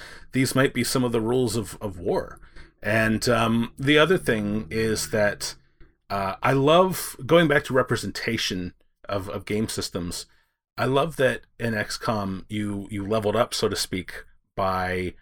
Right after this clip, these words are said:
uh, gaining confidence on the battlefield, and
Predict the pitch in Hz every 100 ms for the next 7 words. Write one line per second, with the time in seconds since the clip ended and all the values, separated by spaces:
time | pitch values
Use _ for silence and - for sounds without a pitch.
0 | _ _ - 98 92 117 107 101 - 110
1 | 95 104 90 - 90 85 80 80 - 85
2 | 82 78 90 92